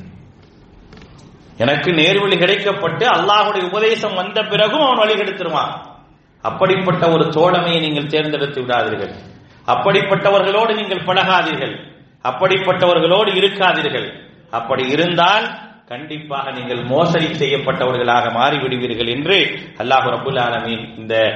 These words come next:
வசனங்கள் மூலமாக நமக்கு சொல்லி காட்டுகின்றான். ஆக அன்பானவர்களே, நாம் யோசிக்க வேண்டிய விஷயம், நாம் யாரோடு இருக்கின்றோம்,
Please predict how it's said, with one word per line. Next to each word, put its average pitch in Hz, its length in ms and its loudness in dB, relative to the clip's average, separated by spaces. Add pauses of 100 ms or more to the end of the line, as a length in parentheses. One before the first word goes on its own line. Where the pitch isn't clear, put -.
(220)
வசனங்கள் 139 520 0
மூலமாக 117 360 2
நமக்கு 107 340 -4
சொல்லி 117 200 -8
காட்டுகின்றான். 110 640 -2 (400)
ஆக 120 200 -2
அன்பானவர்களே, 120 680 2 (460)
நாம் 117 280 0
யோசிக்க 156 340 -4 (120)
வேண்டிய 117 280 -6
விஷயம், 151 320 -6 (100)
நாம் 123 200 0 (140)
யாரோடு 123 480 0
இருக்கின்றோம், 92 480 -8